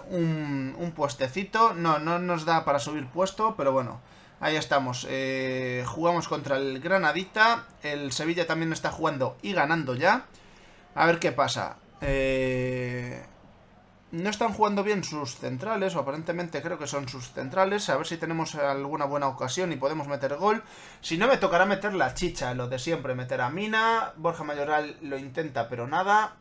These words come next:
no sale bien. Vamos a ver si tenemos un buen centro.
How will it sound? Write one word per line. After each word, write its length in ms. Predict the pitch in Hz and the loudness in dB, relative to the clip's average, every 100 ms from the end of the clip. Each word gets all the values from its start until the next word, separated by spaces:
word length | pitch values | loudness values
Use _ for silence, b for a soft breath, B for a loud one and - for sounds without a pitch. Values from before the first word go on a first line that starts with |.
| _ | _
no 200 | 151 156 | -8 -8
sale 240 | 147 120 120 | -4 -4 -2
bien. 400 | 185 220 233 - - - _ _ _ - - | 0 -2 -4 -10 -20 -20 _ _ _ -20 -14
Vamos 240 | - 131 | -8 -6
a 80 | 123 | -2
ver 180 | 139 143 | 2 2
si 140 | 131 | 0
tenemos 600 | 127 135 135 135 127 - B B B B B - | -6 -6 -2 -2 -4 -10 B B B B B -12
un 180 | 151 | -10
buen 200 | 147 143 | 0 0
centro. 580 | 127 185 190 208 226 - | 2 0 2 4 4 2